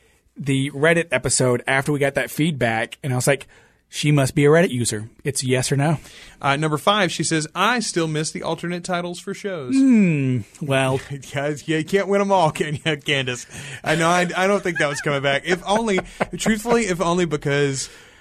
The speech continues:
Speaker 2: we are not creative enough, I think, on a regular basis to come up with something that is either super fitting and, like, deep or perceptive or humorous. Like, we miss the mark on one of those at least every few weeks.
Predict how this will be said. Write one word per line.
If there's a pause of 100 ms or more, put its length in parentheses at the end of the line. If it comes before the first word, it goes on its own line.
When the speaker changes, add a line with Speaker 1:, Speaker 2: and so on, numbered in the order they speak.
(100)
Speaker 2:
we
are
not
creative
enough,
I
think,
on
a
regular
basis
to
come
up
with
something
that
is (460)
either (240)
super
fitting
and,
like, (200)
deep
or
perceptive (140)
or
humorous. (300)
Like,
we
miss
the
mark
on
one
of
those (340)
at
least
every
few
weeks.